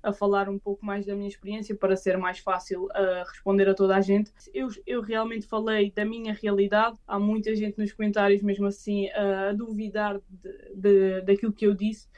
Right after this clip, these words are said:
mas na verdade acredito que existam pessoas aqui na Austrália com uma realidade completamente diferente, mas isso depois vai de cada um, dos objetivos também financeiramente de cada um. Ah, eu penso que quem imigra,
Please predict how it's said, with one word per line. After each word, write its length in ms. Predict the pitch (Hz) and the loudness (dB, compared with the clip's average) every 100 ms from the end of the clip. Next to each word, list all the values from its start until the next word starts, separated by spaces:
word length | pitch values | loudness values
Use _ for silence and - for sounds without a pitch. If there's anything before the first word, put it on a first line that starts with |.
| - - | -20 -6
mas 300 | 214 220 208 | 0 2 2
na 160 | 220 | 0
verdade 500 | 214 220 208 208 208 214 - - - | 0 0 2 0 -2 -8 -18 -16 -14
acredito 440 | 208 220 233 208 | -10 -8 -8 -8
que 80 | 233 | -6
existam 340 | 208 214 220 | -4 -2 -4
pessoas 340 | 208 226 214 214 | -2 2 4 2
aqui 160 | 214 | 0
na 80 | 208 | 0
Austrália 440 | 208 - 208 202 202 | 0 2 4 4 2
com 180 | 202 | 0
uma 440 | 202 196 190 196 202 | 0 -2 -6 -4 -2
realidade 480 | 208 202 202 202 208 | 2 2 2 -2 -8
completamente 520 | 208 208 208 202 208 | -8 -8 -8 -12 -14
diferente, 440 | 202 208 233 240 - - - | -10 -6 -6 -8 -18 -20 -6
mas 180 | 202 202 | 2 4
isso 260 | 208 - 208 | 4 2 0
depois 380 | 196 208 220 208 | 0 4 4 6
vai 160 | 208 | 4
de 80 | 202 | 4
cada 280 | 226 202 208 | 0 2 2
um, 240 | 214 220 | 2 0
dos 200 | 202 196 | 0 2
objetivos 640 | 202 196 196 190 202 - - | 2 2 -2 -2 -6 -6 -4
também 320 | 196 196 196 | 0 4 2
financeiramente 800 | - 202 196 196 190 196 196 - | 2 -2 -2 -2 -2 -2 -4 -6
de 100 | - | -6
cada 300 | 208 196 196 | -4 0 0
um. 240 | 202 202 - - 208 | 0 -4 -8 -8 0
Ah, 560 | 196 190 185 185 180 - | 2 2 0 -2 -6 -4
eu 140 | 208 | -4
penso 260 | 202 202 - | 2 2 2
que 100 | 208 | -4
quem 260 | 208 208 208 | 2 2 4
imigra, 540 | 208 208 202 202 | 4 4 4 4